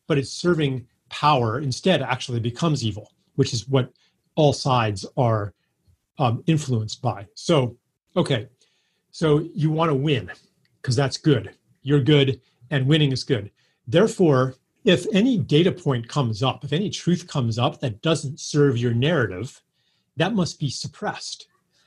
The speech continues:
And if anything comes up, even if it's false,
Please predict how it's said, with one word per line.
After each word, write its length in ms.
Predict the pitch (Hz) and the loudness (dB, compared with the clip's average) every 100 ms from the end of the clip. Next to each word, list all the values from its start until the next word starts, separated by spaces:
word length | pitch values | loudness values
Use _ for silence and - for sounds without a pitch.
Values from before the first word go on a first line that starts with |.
| - | -4
And 120 | 180 | 2
if 100 | 165 | 4
anything 340 | 180 202 202 156 | 4 4 2 0
comes 300 | - 180 185 | 2 0 2
up, 160 | 170 269 | 0 0
even 240 | 214 240 | -2 0
if 120 | 160 | -2
it's 160 | 139 - | -6 -12
false, 680 | - 214 175 107 - - | -4 0 0 -2 -12 -14